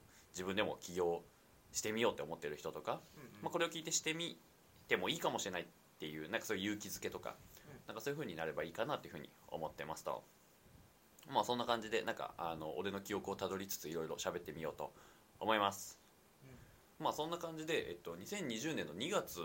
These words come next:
Speaker 1: に、えっと、フルームは、えっと、まあ、登記っていうので、まあ、あの、設立したんですけれども、その、なんだ、記録上は。
Speaker 2: うん。
Speaker 1: まあ、なんか活動自体は、えっと、なんかその半年前ぐらいからなんか動いてはいましたと。
Speaker 2: うん。
Speaker 1: まあ、なんかに、だから二千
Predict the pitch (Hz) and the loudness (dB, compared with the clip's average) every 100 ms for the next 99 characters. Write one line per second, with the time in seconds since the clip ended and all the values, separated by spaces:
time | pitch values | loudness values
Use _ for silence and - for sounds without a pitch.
0 | - - 110 120 80 82 85 104 98 76 | -6 -6 -2 -2 -4 -8 -6 -2 -2 -2
1 | 76 - - - 82 78 73 - - - | -4 -6 -10 -10 -6 -4 -6 -8 -20 0
2 | 107 - 135 107 - 80 80 73 71 76 | 0 2 4 4 4 -6 -8 -6 -6 -2
3 | 78 71 71 - 71 71 - 101 90 80 | -2 -2 -6 -10 -8 -6 -4 -2 -4 -4
4 | 87 - 95 76 64 - 69 65 78 123 | -4 0 0 -2 -6 -10 -10 -8 -2 0
5 | - 65 69 - - - 73 62 - 123 | 0 -6 -10 -12 -20 -10 -8 -6 -2 4
6 | 110 113 95 87 82 - - - 143 113 | 4 4 4 8 8 4 -8 -16 -14 -14
7 | - - - - 120 117 104 - 139 180 | -18 -20 -20 -4 2 2 2 4 4 4
8 | 190 226 214 220 160 71 85 90 71 - | 4 4 4 4 6 6 8 6 6 -2
9 | 78 - 80 95 - 135 139 170 180 185 | -6 -4 -2 -2 2 4 6 4 4 2
10 | 185 180 180 170 110 73 73 78 80 107 | 4 4 6 6 4 2 -2 -8 -2 4
11 | 135 - 76 73 76 - 73 76 71 - | 4 4 0 0 -4 -4 -2 -2 -4 -8
12 | - 131 147 - 123 113 87 80 98 101 | -18 -16 -16 -6 -2 0 -2 -4 -8 -2
13 | 92 95 98 143 110 78 | 0 0 0 0 0 -4